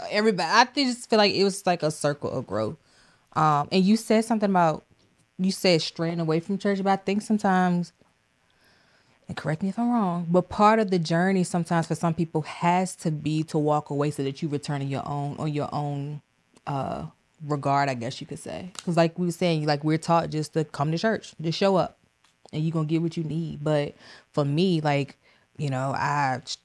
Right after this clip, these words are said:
strayed away from church. Um, I started looking into other religions because I just needed to understand, like, my why.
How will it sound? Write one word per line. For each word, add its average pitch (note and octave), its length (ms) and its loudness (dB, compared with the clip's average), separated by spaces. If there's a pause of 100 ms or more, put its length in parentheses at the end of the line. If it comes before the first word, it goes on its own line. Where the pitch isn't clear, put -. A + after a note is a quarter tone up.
(240)
strayed D3+ 400 -2
away E3+ 260 2
from D3 260 -4
church. A3 640 0 (600)
Um, D3+ 800 0 (160)
I D3+ 380 2
started D#3 480 0
looking D#3+ 320 -2
into D#3 280 -2
other D3+ 200 -2
religions F3 840 0
because - 280 0
I D#3+ 100 2
just E3 180 0
needed D#3+ 260 2
to - 120 -2
understand, C#3 600 -2
like, B2+ 140 -2
my C3 160 -2
why. B2+ 440 -6